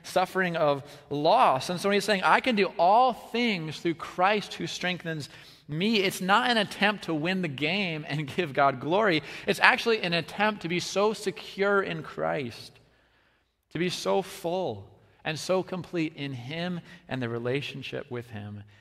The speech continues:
that either win or lose, either brought low or brought high, your life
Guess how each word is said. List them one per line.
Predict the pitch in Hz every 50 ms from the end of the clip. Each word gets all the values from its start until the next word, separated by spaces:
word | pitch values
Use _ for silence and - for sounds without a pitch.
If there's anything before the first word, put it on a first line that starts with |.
| _ _ -
that | 127 123 - -
either | 139 143 139 135 131 120
win | 113 113 117 131 147 156 160 156 143
or | - - 127 120 117 110
lose, | 113 123 143 135 107 101 104 117 127 - - - _ _ _ _ _ _ _ _ _ _ _ _ _ _ _ _ _ _ _ _ _ _ _ _ _ _ _ _ _ -
either | 123 131 131 143
brought | 123 107 120 117 113 - - 107 107
low | 113 120 127 135 139 139 139 139 135 139 -
or | 123 117 120 117
brought | 110 104 113 113 107 104 104 104
high, | - - - 113 110 107 101 98 98 98 101 107 104 - _ _ _ _ _ _ _ _ _ _ _ _ _ _ _ _ _ _ _ _ _ _ _ _ _
your | 117 123 131 135 127
life | 123 127 143 160 165 151 - - - -